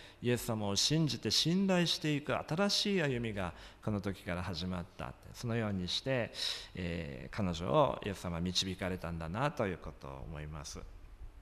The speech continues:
で、私たちもね、この、えー、長地の女の信仰から、あの、学ぶ必要があるんだろうなと思いますね。私たちがもしこの同じ立場に立ったらですね、本当にイエス様のところにすがるだろうかと。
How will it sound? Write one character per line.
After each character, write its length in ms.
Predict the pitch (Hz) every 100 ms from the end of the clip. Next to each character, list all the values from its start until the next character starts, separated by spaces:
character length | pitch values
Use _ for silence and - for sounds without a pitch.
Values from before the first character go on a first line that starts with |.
| - - - -
で、 160 | 107
私 280 | 90 98 139
た 100 | 117
ち 100 | -
も 120 | 82
ね、 160 | 92 135
こ 100 | -
の、 260 | 110 107 - - - - -
え 360 | - 92 92 87
ー、 20 |
長 220 | 95 113 107
地 140 | 113
の 120 | 107
女 200 | 104 104
の 100 | 95
信 320 | 92 131 120
仰 140 | 113 107
か 160 | 104
ら、 240 | 101 101 - -
あ 40 |
の、 120 | 90 90
学 420 | 113 110 104 101
ぶ 60 |
必 200 | - -
要 100 | 104
が 80 | 98
あ 40 | 110
る 100 | 107
ん 60 |
だ 100 | 95
ろ 120 | 90 95
う 20 |
な 180 | 127 131
と 140 | 95
思 120 | 87
い 60 | 82
ま 160 | 80
す 120 | 82 95
ね。 300 | 131 139 -
私 240 | - 117 113
た 80 |
ち 140 | 95 87
が 160 | 85 - - -
も 120 | 123
し 80 | 113
こ 120 | 95
の 240 | 147 123 -
同 120 | 147
じ 120 | 127
立 240 | - 127 123
場 120 | 127
に 80 | 117
立 100 | 107
っ 40 | -
た 100 | -
ら 120 | 85
で 100 | 78
す 140 | 73 -
ね、 340 | 98 95 90 - -
本 180 | - 139
当 120 | 170 170
に 80 |
イ 40 | 160
エ 60 |
ス 100 | 160
様 160 | - 143
の 100 | 123
と 100 | -
こ 100 | -
ろ 60 | 92
に 100 | 82
す 220 | - 120
が 120 | 135
る 120 | 170
だ 100 | 135
ろ 220 | 98 85 -
う 60 |
か 80 | -
と。 140 | -